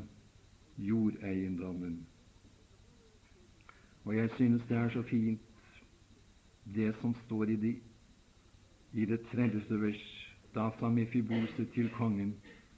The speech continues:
«Han kan gjerne få alt sammen, siden min herre kongen er kommet hjem igjen med fred.» Det fornemste for Mefiboset var,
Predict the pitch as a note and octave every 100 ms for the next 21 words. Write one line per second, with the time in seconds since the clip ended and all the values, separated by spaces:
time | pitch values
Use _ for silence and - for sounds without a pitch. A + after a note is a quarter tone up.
0 | - - - - - - - - - -
1 | A2+ G#2+ A#2+ A#2+ B2 A#2+ A2+ A2+ A#2 A#2
2 | A#2 A2+ A2 - G#2+ G2+ G2 G2 G2+ -
3 | - - - B2 A#2 A2 A2 A2 A2 G#2+
4 | A#2 A2 G#2+ - A#2 G2 G2 G2+ - -
5 | - - - - - A2+ A2+ A#2 A2 A2
6 | - G#2 G#2 G#2+ - - - - - A2+
7 | G2 F#2+ F#2+ F2 - - - - - -
8 | - G#2+ - F2+ F2 F#2 - - - -
9 | - - - - - - - - - -
10 | - - A2 A2+ B2 A#2 A#2 A#2 - A2+
11 | G#2 A2+ A2+ A2 A2 G#2+ G#2 G2+ A2 -
12 | G2+ G2